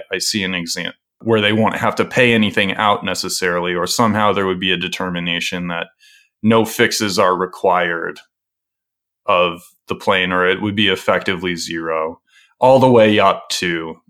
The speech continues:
this sort of gigantic half trillion dollar <laughs> number, which is ridiculous. But it's somewhere in that range. And that was just my initial back of the envelope thought.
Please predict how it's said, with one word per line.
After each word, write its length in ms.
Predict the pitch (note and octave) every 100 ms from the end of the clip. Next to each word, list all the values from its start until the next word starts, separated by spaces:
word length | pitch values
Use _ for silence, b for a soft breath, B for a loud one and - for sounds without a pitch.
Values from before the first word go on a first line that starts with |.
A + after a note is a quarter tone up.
| _ _
this 420 | G2+ F2+ E2+ - -
sort 340 | - - A2+
of 120 | F#2+ -
gigantic 560 | F#2+ F2 F2+ F2 F2+
half 280 | - G2 F2
trillion 480 | - - F2 F2 E2+
dollar 300 | F2+ F2 F2+ -
<laughs> 340 | - A#2 -
number, 300 | A2 G2 -
which 180 | G#2 G2+
is 160 | F#2+ G2
ridiculous. 640 | F2+ F#2 F2 F#2 F#2+ - B B B B _
But 360 | B2+ A#2 - - b b b _ _ _ _
it's 180 | C#3+ -
somewhere 320 | F#3 F3+ E3+
in 100 | D#3+
that 180 | D3 A#2
range. 280 | B2+ B2+ B2
And 80 |
that 60 | B2
was 180 | C3 B2+
just 200 | C#3+ -
my 140 | B2
initial 420 | A2 G#2 G#2+ G#2
back 260 | F#2+ G2+ F#2+
of 80 | G2
the 160 | G2
envelope 460 | F#2+ G#2 G#2 G#2 G2
thought. 500 | - A2+ A#2+ C#3+ -